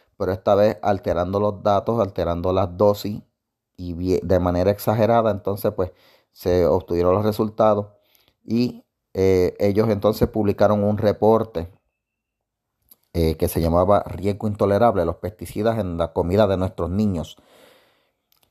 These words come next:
Aquí es donde viene el asunto. Ellos <clears throat> llaman a esto riesgo intolerable, eh, pesticidas en la comida de nuestros niños, mencionas niños, mencionas, eh, pesticidas, mencionas riesgo,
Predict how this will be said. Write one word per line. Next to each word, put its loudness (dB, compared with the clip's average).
Aquí 4
es 4
donde 4
viene 0
el 2
asunto. -4
Ellos 2
<clears throat> -10
llaman 2
a 2
esto -2
riesgo -2
intolerable, 0
eh, 0
pesticidas 2
en 2
la 2
comida 0
de 0
nuestros -2
niños, -2
mencionas -2
niños, 0
mencionas, -2
eh, -8
pesticidas, 0
mencionas -2
riesgo, 0